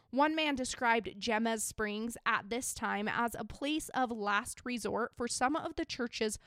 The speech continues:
most troubled priests, the last place to go if you want to stay in the church.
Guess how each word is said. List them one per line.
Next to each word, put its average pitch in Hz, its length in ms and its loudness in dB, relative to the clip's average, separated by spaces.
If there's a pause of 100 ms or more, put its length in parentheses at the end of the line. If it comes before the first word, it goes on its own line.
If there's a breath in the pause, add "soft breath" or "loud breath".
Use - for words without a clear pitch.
(180 soft breath)
most 269 420 0
troubled 226 440 0
priests, - 640 -8 (320 soft breath)
the 262 100 2
last 277 420 0
place 294 340 -2
to 220 120 -2
go 208 360 2
if 240 120 -4
you 226 200 -2
want 226 340 -2
to 302 120 -4
stay 208 300 -2
in 208 180 -4
the 190 80 -4
church. - 600 -10